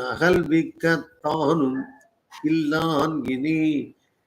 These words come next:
அகல்விப்பதற்கு அவனிடம் சாமர்த்தியம் இல்லை. கில்லான்னு அவனால முடியாதுன்னு அர்த்தம். உன்கிட்ட சக்தி கிடையாது என்னுடைய நெஞ்சத்தை அகல்விக்க. அகல்விக்கன்னா ரெண்டு அர்த்தம், என் நெஞ்சத்தை ஒதுக்கி வைக்க, இல்லை என் நெஞ்சத்தில் இருந்து வெளிவட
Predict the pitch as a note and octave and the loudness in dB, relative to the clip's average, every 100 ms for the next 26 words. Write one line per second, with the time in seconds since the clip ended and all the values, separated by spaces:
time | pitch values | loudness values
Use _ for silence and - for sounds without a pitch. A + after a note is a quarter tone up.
0 | _ A2+ D3+ E3 E3 D#3+ E3 E3+ E3+ F#3+ | _ -2 2 4 2 0 2 2 2 2
1 | F3+ D3+ - C#3+ E3 E3 F3 D#3+ D3+ E3 | 2 2 -2 -4 -2 0 0 -2 -4 0
2 | F#3 - - C#3+ C3 A#2+ A2+ E3 E3 E3+ | 2 2 0 0 0 -4 -4 -2 2 2
3 | E3+ E3+ D3+ D#3+ E3 C#3 C3+ - - - | 2 0 -2 0 2 2 0 -8 -20 -20
4 | - _ E3 G3 A3 G3+ F3+ F#3 D#3 C3+ | -20 _ 2 6 8 8 8 4 2 -2
5 | - _ C#3+ D3 - F3 C#3+ - - E3+ | -8 _ _ -12 -4 -2 -2 -4 -4 0
6 | E3+ D#3+ D#3+ D#3+ D3 C#3+ C3+ B2 C3 E3 | 2 2 2 -2 -2 0 0 -2 -4 -2
7 | F3+ - D3+ C3+ B2 C3+ A#2+ B2 B2+ B2+ | -2 0 0 0 0 -2 -2 -8 -4 -4
8 | A#2 _ - - - - - - C#3 D#3 | -4 _ -18 -16 -14 -16 -20 -4 -2 0
9 | E3 F3+ F#3 E3+ E3+ D#3 F3 F#3 E3+ D3 | 0 2 4 4 2 0 -2 -2 0 -2
10 | D#3+ E3+ E3+ E3 D3+ D3 D3 C#3 C#3+ B2 | 0 0 0 0 0 0 -2 0 -2 0
11 | D3+ D3 - - - - _ _ F3+ F#3 | -2 -2 -6 -20 -20 -20 _ _ 0 2
12 | F3+ D#3 D3 D#3 E3 F3 C#3+ E3 D#3 D#3 | 4 2 0 0 2 0 0 -2 0 0
13 | D#3 D3 C3+ D3+ C3+ C3 C#3 A#2 - | 0 0 0 0 0 2 2 2 -4